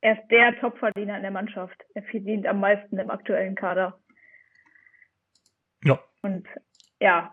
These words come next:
Speaker 1: also ich glaube, auf der Torhüterposition wird noch was passieren. Also es tut, würde mir im Herzen wehtun, weil ich Ralle echt mag und der identi-, identifiziert sich ja auch voll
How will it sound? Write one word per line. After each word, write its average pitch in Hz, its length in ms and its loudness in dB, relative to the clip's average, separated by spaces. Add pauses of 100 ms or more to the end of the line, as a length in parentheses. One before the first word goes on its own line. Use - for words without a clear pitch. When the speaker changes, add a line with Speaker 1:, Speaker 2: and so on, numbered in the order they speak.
Speaker 1:
also 202 180 4
ich 208 100 -2
glaube, 233 240 6
auf 226 80 4
der 208 100 -8
Torhüterposition 214 1000 4
wird 202 140 0
noch 202 80 0
was 208 160 0
passieren. 190 800 -2
Also 214 180 0
es 208 80 -2
tut, 233 240 2
würde 220 260 4
mir 233 160 10
im 233 100 8
Herzen 233 320 4
wehtun, 240 440 4
weil 202 200 6
ich - 120 -8
Ralle 214 240 4
echt - 200 -4
mag 226 340 4 (100)
und 220 200 0
der 196 300 6
identi-, 208 320 -6
identifiziert 202 560 0
sich 208 100 0
ja 220 140 6
auch 208 100 2 (120)
voll 233 380 6